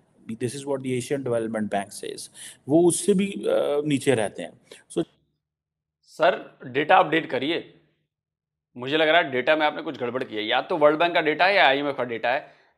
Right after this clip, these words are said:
Speaker 2: थर्टी नाइन पॉइंट कुछ परसेंट लोग आपके यहाँ poverty line से नीचे हैं। It means forty percent, करीब करीब। तो ट्वेंटी फ़ोर, ट्वेंटी फ़ाइव परसेंट कह के सर, समझ रहे हैं ना, Data updated होना चाहिए।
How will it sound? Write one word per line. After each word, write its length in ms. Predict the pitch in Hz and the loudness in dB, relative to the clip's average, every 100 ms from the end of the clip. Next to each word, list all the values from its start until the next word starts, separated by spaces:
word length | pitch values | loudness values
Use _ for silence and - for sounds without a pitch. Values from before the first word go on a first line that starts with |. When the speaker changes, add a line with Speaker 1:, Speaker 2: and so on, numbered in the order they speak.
| - | 0
Speaker 2:
थर्टी 280 | 147 151 214 | 0 2 0
नाइन 420 | 185 170 196 214 | 2 2 2 -2
पॉइंट 500 | 185 170 170 190 - | 2 2 2 0 -4
कुछ 200 | 185 180 | -6 -4
परसेंट 460 | - 160 - 160 147 | 0 0 0 -6 -2
लोग 320 | 151 170 165 | 0 0 -2
आपके 380 | 135 131 - 156 | -2 -2 -2 -4
यहाँ 640 | 135 135 143 165 - _ _ _ _ | -2 0 0 -2 -10 _ _ _ _
poverty 300 | - 139 139 | -2 0 2
line 200 | 143 135 | 2 0
से 100 | 127 | -2
नीचे 260 | 127 113 113 | -10 -10 -14
हैं। 300 | 101 - - _ _ - | -14 -16 -20 _ _ -10
It 100 | 123 | -6
means 240 | 139 175 196 - | -4 -4 -6 0
forty 380 | 143 151 202 190 | 2 2 -2 2
percent, 360 | 165 147 120 107 - _ _ _ _ _ - | 4 4 -2 -12 -16 _ _ _ _ _ 0
करीब 260 | 160 175 156 | 4 4 4
करीब। 360 | 143 113 101 _ _ _ _ _ _ _ _ | 0 0 -8 _ _ _ _ _ _ _ _
तो 60 | 165 | -18
ट्वेंटी 320 | 139 139 131 | -8 -4 -4
फ़ोर, 200 | 156 170 | -2 -2
ट्वेंटी 220 | 160 151 | -2 -4
फ़ाइव 160 | 160 160 | -2 -2
परसेंट 280 | 170 170 170 | -2 -4 -2
कह 100 | 160 | -2
के 160 | 180 | -2
सर, 500 | 175 170 165 147 127 - - _ _ _ _ _ | -2 -2 -4 -8 -14 -20 -20 _ _ _ _ _
समझ 180 | 143 170 | -4 0
रहे 100 | 151 | 0
हैं 100 | 135 | -2
ना, 140 | 107 76 | -4 -8
Data 360 | 117 131 170 | -2 4 6
updated 400 | 160 139 147 190 | 6 2 0 0
होना 180 | 151 135 | 0 -2
चाहिए। 300 | - 107 - | -6 -16 -18